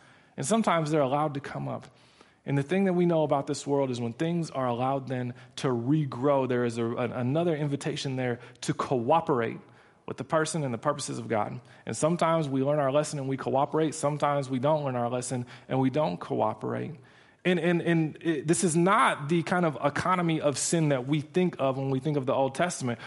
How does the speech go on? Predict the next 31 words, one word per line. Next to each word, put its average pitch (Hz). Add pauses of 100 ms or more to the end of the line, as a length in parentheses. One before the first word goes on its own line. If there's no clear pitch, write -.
Well, 180
they 175
disobeyed, 190
and 151
so 180
then 160
God 156
was 147
like, 127 (240)
"That's 147
it, 233
now 175
you're 202
wiped 220
out 208
for 220
good." 277
No, 196
God's 170
like, 151
"Well, 185
they, 156
you 160
know, 180
they'll 123
become 170
prosperous 139
again, 127 (500)
but 147
their 147
prosperity 143